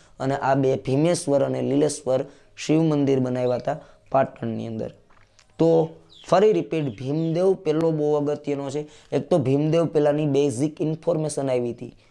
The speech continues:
ઉપનામ શું, પત્ની કોણ કોણ, મંત્રી કોણ હતો, ઓકે?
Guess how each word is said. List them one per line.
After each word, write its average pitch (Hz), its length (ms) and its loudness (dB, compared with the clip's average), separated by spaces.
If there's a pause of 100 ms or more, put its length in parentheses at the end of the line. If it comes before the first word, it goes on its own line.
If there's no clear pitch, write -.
(180)
ઉપનામ 151 520 2
શું, 131 520 -4 (540)
પત્ની 151 420 2
કોણ 135 280 0
કોણ, 127 400 -2 (400)
મંત્રી 147 460 2
કોણ 135 260 -2
હતો, 123 460 0 (180)
ઓકે? 151 320 0